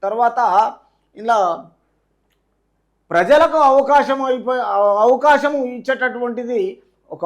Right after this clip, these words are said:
పరిపాలన తీసుకొస్తా ఫస్ట్, తర్వాత విద్య, తర్వాత హెల్త్ గురించి, తర్వాత ఈ విషయాల్లో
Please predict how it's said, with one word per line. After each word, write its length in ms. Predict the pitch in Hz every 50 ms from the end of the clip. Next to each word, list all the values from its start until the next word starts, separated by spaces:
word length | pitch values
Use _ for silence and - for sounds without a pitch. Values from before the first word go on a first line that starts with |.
| 170 - -
పరిపాలన 500 | 170 202 247 - 233 269 254 247 247 247 208 226
తీసుకొస్తా 460 | 202 - - - 190 - - - 127 - - _ _ _ _ _ _ _ _
ఫస్ట్, 280 | 185 180 175 - - 226 170 139 135 - _ _ _ _ _ _ -
తర్వాత 320 | 208 247 262 269 254 262 240 208 214 214 190 - _ _ _ 127 135 143 143 170
విద్య, 300 | 233 214 233 262 302 302 294 247 - - - - _ _ _ _ _ _ _ _ _ _ _ _ _ -
తర్వాత 360 | 240 254 269 277 294 285 294 269 226 214 226 240 240 - - - _ _ _ _ -
హెల్త్ 300 | 196 233 262 - - 302 285 262
గురించి, 360 | 294 285 285 269 - 247 226 165 139 - _ _ _ _ _ _ _ _ _ _ _
తర్వాత 300 | - 262 269 277 277 277 277 269 269 269
ఈ 60 | 269 277 262 269
విషయాల్లో 520 | 254 - - 294 294 294 285 285 277 277